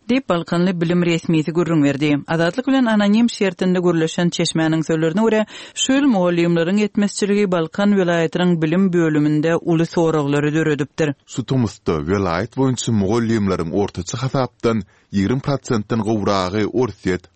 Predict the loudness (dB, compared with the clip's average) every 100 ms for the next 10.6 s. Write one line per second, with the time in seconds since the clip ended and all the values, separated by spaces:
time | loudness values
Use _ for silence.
0 | -6 -4 -2 -2 -4 _ -2 0 -4 _
1 | _ -4 -2 0 -2 -2 -2 -2 -2 -2
2 | -2 -2 0 -2 -2 -2 -2 0 -4 -4
3 | -2 0 -2 -2 -4 -2 -2 -2 -6 _
4 | -10 -8 -8 -6 -6 -6 -6 -2 -2 -2
5 | -6 _ -4 -4 -4 -4 -2 0 -2 0
6 | -2 0 0 0 -2 -2 -4 -2 0 0
7 | 0 -2 -4 -6 -2 0 0 -2 0 0
8 | 0 -2 -2 -2 0 0 -4 -10 _ -12
9 | -4 -2 0 -2 -2 -4 -2 -2 0 0
10 | -4 -4 0 0 0 -2